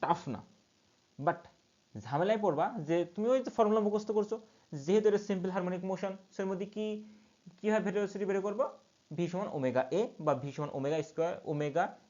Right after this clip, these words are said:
স্কয়ার এ স্কয়ার মাইনাস এক্স স্কয়ার। But এটা এখানে অ্যাপ্লিকেবল না, এখানে অ্যাপ্লিকেবল না, কারণ এটা কোনো স্ট্রিংয়ের দৈর্ঘ্য, কোনো টাইম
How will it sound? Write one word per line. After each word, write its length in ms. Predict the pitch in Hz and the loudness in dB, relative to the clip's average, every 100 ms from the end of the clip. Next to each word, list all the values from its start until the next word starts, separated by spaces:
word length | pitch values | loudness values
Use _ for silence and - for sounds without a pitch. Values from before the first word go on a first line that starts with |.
| 156 | -12
স্কয়ার 260 | - 165 165 | -4 -2 -2
এ 140 | 147 135 | -4 -6
স্কয়ার 200 | - 139 | -6 -8
মাইনাস 200 | 143 170 | -8 -8
এক্স 160 | 208 | -8
স্কয়ার। 280 | 240 - 131 - _ _ _ 139 | -8 -6 -10 -10 _ _ _ -12
But 100 | - - | -12 -10
এটা 160 | 180 208 | -8 -6
এখানে 180 | 202 202 | -6 -6
অ্যাপ্লিকেবল 580 | 190 190 185 190 196 | -4 -4 -4 -4 -4
না, 200 | 208 226 - _ _ _ _ _ _ _ _ _ - | -2 -4 -8 _ _ _ _ _ _ _ _ _ -18
এখানে 220 | 127 131 | -14 -12
অ্যাপ্লিকেবল 580 | 113 - 113 135 208 370 _ _ _ 147 | -12 -12 -10 -6 -6 -8 _ _ _ -16
না, 260 | 101 98 - _ _ _ _ _ _ | -12 -12 -16 _ _ _ _ _ _
কারণ 160 | - 123 - | -10 -10 -10
এটা 360 | 156 196 185 - _ _ _ _ _ _ _ _ - | -6 -4 -4 -10 _ _ _ _ _ _ _ _ -6
কোনো 140 | 175 180 160 | -6 -6 -10
স্ট্রিংয়ের 400 | - - 170 175 135 | -10 -4 0 0 0
দৈর্ঘ্য, 340 | 160 151 151 160 160 156 _ _ - | 0 0 0 0 0 -4 _ _ -6
কোনো 140 | 147 151 - | -4 -2 0
টাইম 180 | 151 | 2